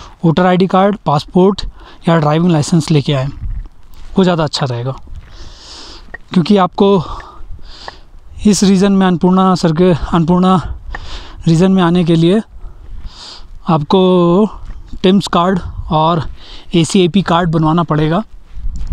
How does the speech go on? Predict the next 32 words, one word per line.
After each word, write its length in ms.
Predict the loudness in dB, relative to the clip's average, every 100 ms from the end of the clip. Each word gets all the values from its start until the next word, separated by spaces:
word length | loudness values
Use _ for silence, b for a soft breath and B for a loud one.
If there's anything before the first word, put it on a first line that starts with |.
| -6 -6 0
जो 140 | 2
पोखरा 340 | 2 0 0 0
में 100 | 0
बन 140 | 2
जाता 240 | 2 0 0
है 100 | 0
मुश्किल 560 | -2 -2 -2 2 0
से 260 | 2 2 2
बीस 280 | 2 2 2
मिनट 240 | 0 0
में। 140 | -4 -2 -2 -2 B B B B B B B B -8 -8 -2 -2
उसमें 440 | 2 2 4 0
आपकी 500 | -2 -4 -4 -2 0
कुछ 400 | 0 0 -2 -6 -8 B B B B B B B 0
वही 160 | 2 4
आईडी 280 | 4 4 4
देखी 260 | 2 2
जाएगी। 320 | 2 2 2 0 -2 -4 -2 -4 -2 -2 -2 B B B B -6
तो 260 | 0 0 0 B B B B -8 -8 -2
बस 260 | -2 -2 -4
इतना 200 | -4 0
ही 140 | 2 2
है 160 | 0 -4 B B B B -2
और 140 | -2 2
तो 100 | 2
आप 220 | 2 0
फिर 280 | 0 2 2
अपना 340 | 0 0 0 -4 -4
track 340 | 0 0 -2 -6 -10 B B B B
start 280 | -4 -2 -2
कर 140 | -2 -2
देंगे। 280 | 0 -2